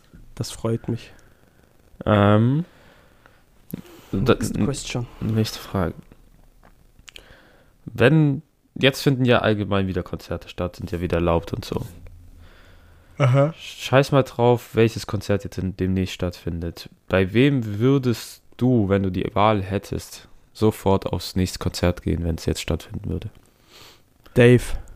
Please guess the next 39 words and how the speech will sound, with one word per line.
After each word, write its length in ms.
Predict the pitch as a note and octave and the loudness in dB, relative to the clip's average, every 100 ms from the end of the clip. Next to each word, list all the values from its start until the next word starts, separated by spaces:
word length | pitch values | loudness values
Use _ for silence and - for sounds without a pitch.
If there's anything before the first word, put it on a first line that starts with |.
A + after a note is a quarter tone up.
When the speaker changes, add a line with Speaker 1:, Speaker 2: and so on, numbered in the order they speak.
| - - - - - - _ _ _ _ _ _ _ _ _ _ - | -20 -20 -20 -20 -20 -20 _ _ _ _ _ _ _ _ _ _ -6
Speaker 1:
Dave 220 | A#2 B2 | 2 2
Santon. 520 | - C3 B2+ - A2+ A#2 _ _ _ _ _ _ _ - - | 4 4 4 4 -2 -2 _ _ _ _ _ _ _ -20 -16
Speaker 2:
Kenn 180 | - - | -10 -8
ich 160 | - | -8
nicht. 220 | G#2 - _ _ _ _ _ _ _ _ _ _ _ | -14 -16 _ _ _ _ _ _ _ _ _ _ _
Speaker 1:
Das 100 | - | -16
ist 80 | - | -4
so 160 | - A#2+ | 2 4
ein 180 | A2+ A#2+ - _ _ | 2 -2 -10 _ _
Grime 380 | - A#2+ A#2 A#2+ - - | 0 4 4 2 -4 -10
U-K-Rapper. 640 | B2 - B2 A2+ A2 - A2 - - _ _ _ _ _ _ _ _ _ _ _ _ - | -10 0 2 2 2 0 -2 -6 -20 _ _ _ _ _ _ _ _ _ _ _ _ -4
Wo 160 | A#2 | 0
i-, 160 | A#2 B2+ | 2 0
den 220 | B2+ A#2+ | 2 2
ich 220 | A#2+ - | 2 -2
vor, 220 | - - - - - | -10 -10 -12 -10 -10
äh, 220 | - - - _ - - | -8 -12 -18 _ -20 -8
gefühlt 360 | B2+ - D#3+ D3+ | -6 2 2 4
erst 160 | B2 | 2
vor 100 | - - | 0 0
kurzem 540 | C#3 D#3 - A#2+ A#2+ - | 4 4 4 0 0 -4
irgendwie 240 | A#2 A2+ | -6 -4
zum 160 | - A#2 | -2 0
ersten 220 | A#2+ - | 0 -2
Mal 80 | A2+ | -2
gehört 280 | A2+ B2 C3 | 2 2 0
habe, 120 | A#2+ | -4
aber 60 | A2+ | -4
bis 100 | A#2 | -6
jetzt 160 | A2+ | -4
habe 100 | A#2+ | -6
ich 80 | A#2 | -2
mir 120 | A#2+ | 0
alles 200 | B2+ B2 | 2 0
von 140 | - A2+ | 0 -2
dem 100 | A2+ | -2
angehört 500 | A#2+ A#2 A2 A2+ - | 0 2 2 0 -2
und 120 | G#2 | -10
ich 160 | - | -12